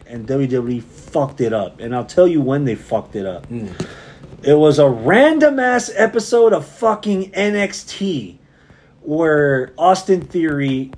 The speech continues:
Speaker 1: came out to taunt Braun Breaker
Speaker 2: Oh.
Speaker 1: with the Money in the Bank briefcase.
Speaker 2: Okay.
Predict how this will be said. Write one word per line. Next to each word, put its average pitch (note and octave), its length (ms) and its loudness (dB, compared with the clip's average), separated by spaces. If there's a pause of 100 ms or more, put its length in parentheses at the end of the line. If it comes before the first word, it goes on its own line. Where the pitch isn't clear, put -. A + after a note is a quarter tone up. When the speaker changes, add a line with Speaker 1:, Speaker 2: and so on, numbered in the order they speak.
(120)
Speaker 1:
came F3 360 -4
out D3 400 -2
to D#3 140 -6
taunt E3 500 0
Braun D3+ 380 0
Breaker C3+ 680 -2 (840)
Speaker 2:
Oh. A2+ 280 -6
Speaker 1:
with D#3+ 160 4
the D#3+ 100 4
Money D#3+ 240 0
in D3+ 80 -2
the D3+ 80 2
Bank C#3+ 340 0
briefcase. B2 760 -4
Speaker 2:
Okay. C3+ 380 -4